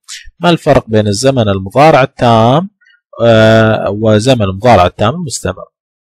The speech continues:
فكل واحد يقول له استخداماته، تقول له مثلًا ذاك يستخدم عن تعبير عن الحقائق،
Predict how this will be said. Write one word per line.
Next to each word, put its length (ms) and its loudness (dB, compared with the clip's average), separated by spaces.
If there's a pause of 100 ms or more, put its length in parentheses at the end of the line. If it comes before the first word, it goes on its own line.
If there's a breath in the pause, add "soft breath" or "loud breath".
(920)
فكل 240 0
واحد 320 2
يقول 140 0
له 80 0
استخداماته، 760 -2
تقول 200 -2
له 80 2
مثلًا 240 0
ذاك 220 0
يستخدم 440 -4
عن 160 -8
تعبير 260 -2
عن 60 -2
الحقائق، 500 0